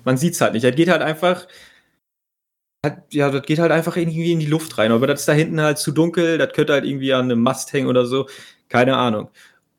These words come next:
Und dann zieht halt der eine Bruder dran, bei denen regt sich gar nichts. Ne? Also, es ist halt ein Seil, das irgendwo festhängt.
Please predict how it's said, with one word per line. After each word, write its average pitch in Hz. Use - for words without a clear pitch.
Und 135
dann 139
zieht 156
halt 143
der 123
eine 190
Bruder 196
dran, 190
bei 135
denen 143
regt 135
sich -
gar 101
nichts. -
Ne? 139
Also, 107
es 101
ist 113
halt 104
ein 110
Seil, 104
das 107
irgendwo 104
festhängt. -